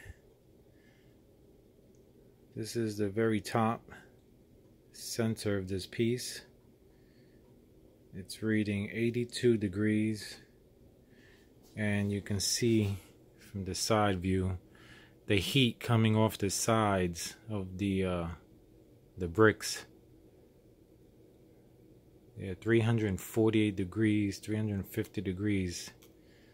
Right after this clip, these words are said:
on the side of the brick. And then if we move up a little, it shows a hundred thirty-six degrees. But again, this is because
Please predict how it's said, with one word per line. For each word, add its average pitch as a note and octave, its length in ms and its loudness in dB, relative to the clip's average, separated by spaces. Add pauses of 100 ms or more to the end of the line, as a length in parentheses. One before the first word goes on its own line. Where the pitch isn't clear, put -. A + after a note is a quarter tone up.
(440)
on G#2 140 -4
the F#2+ 60 0
side A2 380 2
of G2 40 2
the F#2+ 40 2
brick. F#2 420 -4 (1200)
And G2+ 160 -6
then G#2+ 120 0
if G#2 80 -2
we G#2 100 0
move G#2+ 260 0
up A#2 180 0
a A2+ 40 4
little, F#2+ 380 0 (1160)
it - 60 -16
shows G#2 300 -4
a G2 80 2
hundred G#2 420 2
thirty-six G2+ 680 0
degrees. E2+ 600 -10 (920)
But A2 100 -2
again, A2+ 300 8
this C#3+ 200 6
is B2+ 100 0
because G#2 600 2